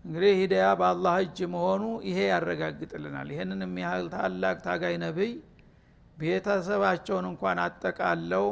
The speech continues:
ማሳመን አልቻሉም። በአላህ እጅ ነውና ሂዳያ ማለት ነው። "እነከ ላ ተህዲ መን አሕበብት".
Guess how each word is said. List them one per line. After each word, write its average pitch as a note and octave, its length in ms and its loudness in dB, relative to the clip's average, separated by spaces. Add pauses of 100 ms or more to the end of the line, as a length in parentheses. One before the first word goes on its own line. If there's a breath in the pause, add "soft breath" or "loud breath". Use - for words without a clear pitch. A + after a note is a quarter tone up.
ማሳመን F3 720 -2
አልቻሉም። D#3 560 -2 (120)
በአላህ E3 380 -2
እጅ D3+ 200 -6
ነውና D3+ 320 -6
ሂዳያ D3 360 -4
ማለት C#3 280 -6
ነው። - 160 -16
"እነከ D#3+ 320 -8
ላ D#3+ 160 0
ተህዲ D3 280 -8
መን C#3+ 180 -8
አሕበብት". C3 400 -10